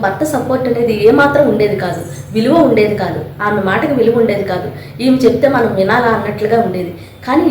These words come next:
ఇప్పుడు అలా కాదండి. భార్య మాటకి చాలా విలువిస్తున్నారు మగవాళ్ళు. వాళ్ళకి చాలా పనుల్లో సాయంగా ఉంటున్నారు. వాళ్ళకి పిల్లల్ని పెంచే విషయంలో కూడా చాలా సపోర్టింగ్గా ఉంటున్నారు.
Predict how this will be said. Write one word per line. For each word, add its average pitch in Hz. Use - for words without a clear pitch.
ఇప్పుడు 330
అలా 226
కాదండి. 185
భార్య 226
మాటకి 247
చాలా 202
విలువిస్తున్నారు 202
మగవాళ్ళు. 180
వాళ్ళకి 233
చాలా 220
పనుల్లో 247
సాయంగా 240
ఉంటున్నారు. 190
వాళ్ళకి 254
పిల్లల్ని 262
పెంచే 254
విషయంలో 277
కూడా 240
చాలా 233
సపోర్టింగ్గా 269
ఉంటున్నారు. 214